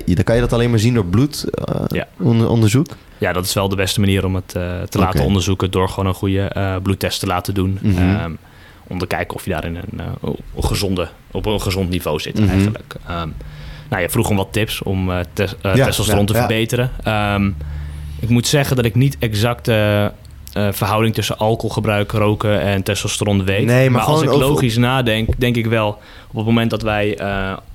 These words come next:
Speaker 2: roken, dan moet ons lichaam, eh, onze longen daarvan herstellen. En dat is een stressor voor ons lichaam. En ik zei het net ook al, stress, eh, f-, ja, dat is een verhoogd cortisolgehalte, wat je stresshormoon is.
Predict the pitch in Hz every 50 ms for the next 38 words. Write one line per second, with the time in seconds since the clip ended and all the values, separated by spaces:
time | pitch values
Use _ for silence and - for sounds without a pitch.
0 | - - - - - - 107 107 110 - 123 135 131 - - 117 110 107 98 92
1 | 95 92 92 90 87 - - - - - - 110 107 - - 104 101 95 95 92
2 | - - 107 104 98 - 101 98 98 101 - - 95 92 85 90 92 95 92 95
3 | 95 98 95 95 90 - - 90 87 87 80 - - - 113 107 113 113 113 107
4 | 107 - 107 101 - - 104 107 101 - 104 95 92 95 92 90 - - 82 78
5 | - - 78 85 87 - - 95 95 - - 120 104 98 104 95 - 104 101 -
6 | 90 87 - - - 104 98 101 - - - - - - - - 104 98 95 90
7 | - - - - - - - - - - - - - - - - - 113 101 -
8 | 101 104 110 104 - - - 117 98 - - - 110 107 107 - 107 98 101 101
9 | 101 104 101 101 - - - - - 110 101 - 98 - - 113 104 98 - 110
10 | 107 104 101 101 101 95 101 95 - -